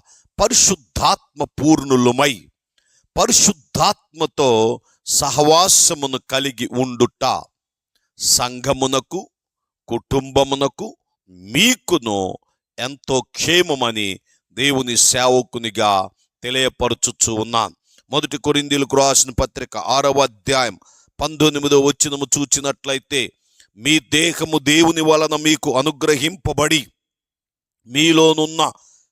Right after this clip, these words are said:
పరిశుద్ధాత్మకు ఆలయమై ఉన్నది. గమనించండి,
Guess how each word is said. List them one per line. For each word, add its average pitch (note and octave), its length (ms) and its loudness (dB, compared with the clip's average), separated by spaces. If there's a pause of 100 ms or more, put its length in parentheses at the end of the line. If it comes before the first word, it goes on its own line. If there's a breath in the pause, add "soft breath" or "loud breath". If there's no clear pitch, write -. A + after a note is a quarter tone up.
(240)
పరిశుద్ధాత్మకు C3+ 1600 -2 (420)
ఆలయమై B2 1040 2
ఉన్నది. G2+ 760 -8 (840)
గమనించండి, D#3 800 -6